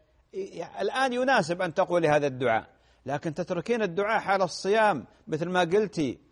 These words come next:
وش فايدة يعني؟ هذا فرصة لك أنك تدعين الله عز وجل وأنت متلبسة بهذه العبادة العظيمة، لا تفوتين الدعاء.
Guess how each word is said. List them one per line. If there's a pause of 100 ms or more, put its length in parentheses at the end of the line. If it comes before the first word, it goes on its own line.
وش
فايدة
يعني؟
هذا
فرصة
لك
أنك (920)
تدعين
الله
عز
وجل
وأنت
متلبسة
بهذه
العبادة
العظيمة، (500)
لا
تفوتين
الدعاء.